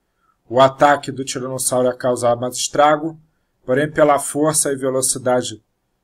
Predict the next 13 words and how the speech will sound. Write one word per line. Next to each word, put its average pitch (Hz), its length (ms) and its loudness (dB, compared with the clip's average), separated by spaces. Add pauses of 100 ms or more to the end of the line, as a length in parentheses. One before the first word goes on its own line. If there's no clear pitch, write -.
(240)
do 117 80 -8
gigantossauro, 135 1120 0 (1800)
ele 143 460 0
atacaria 139 800 2
mais 143 260 -2
vezes. - 840 -8 (720)
E 113 80 -12
também, 139 680 0 (580)
a 113 80 -10
sua 139 220 0
mordida, 135 640 -2
apesar 127 440 -2
de 120 320 -6